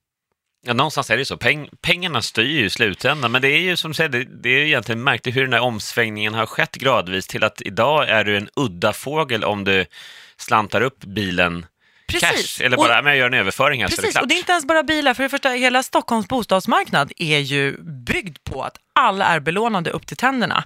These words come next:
Speaker 1: Ja.
Speaker 2: Och, eh, klädhandeln förskjuts också dit. Du ska köpa strumpor, vad vet jag, smink, allt möjligt på avbetalning.
Speaker 1: Mm.
Speaker 2: Det är en grundpremiss som, som är naturlig för de som är unga och växer upp, tror jag, idag.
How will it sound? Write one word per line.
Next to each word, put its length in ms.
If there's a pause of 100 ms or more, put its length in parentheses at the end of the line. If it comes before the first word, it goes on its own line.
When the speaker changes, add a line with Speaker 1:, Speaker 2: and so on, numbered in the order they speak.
Speaker 1:
Ja. 180 (140)
Speaker 2:
Och, 600
eh, 240
klädhandeln 880
förskjuts 380
också 260
dit. 280
Du 160
ska 180
köpa 400
strumpor, 960 (440)
vad 160
vet 100
jag, 180
smink, 520 (140)
allt 320
möjligt 400
på 120
avbetalning. 720 (120)
Speaker 1:
Mm. 180
Speaker 2:
Det 160
är 240
en 160
grundpremiss 1000
som, 480 (920)
som 140
är 200
naturlig 640
för 120
de 260
som 300
är 240
unga 400
och 200
växer 280
upp, 200
tror 180
jag, 240 (220)
idag. 320